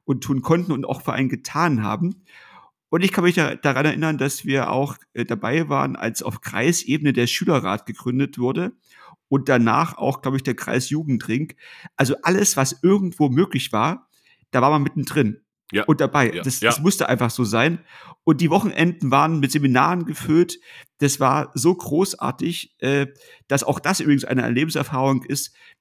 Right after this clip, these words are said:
Speaker 1: die man eigentlich zwar nacherzählen kann, aber natürlich schlecht nachempfinden, wenn man nicht dabei war.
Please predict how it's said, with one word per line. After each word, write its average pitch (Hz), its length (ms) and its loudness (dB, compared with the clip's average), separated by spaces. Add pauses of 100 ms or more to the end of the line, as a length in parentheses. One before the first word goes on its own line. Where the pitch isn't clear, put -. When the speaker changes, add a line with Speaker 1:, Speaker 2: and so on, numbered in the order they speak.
(160)
Speaker 1:
die 147 60 -2
man 135 160 2
eigentlich 143 460 0 (140)
zwar 123 580 -2
nacherzählen 127 680 0
kann, 143 260 -4
aber 131 420 0 (380)
natürlich 143 240 -2
schlecht - 260 -2
nachempfinden, 156 580 0
wenn 131 60 0
man 131 100 2
nicht 131 140 0
dabei 127 360 0
war. 104 260 -4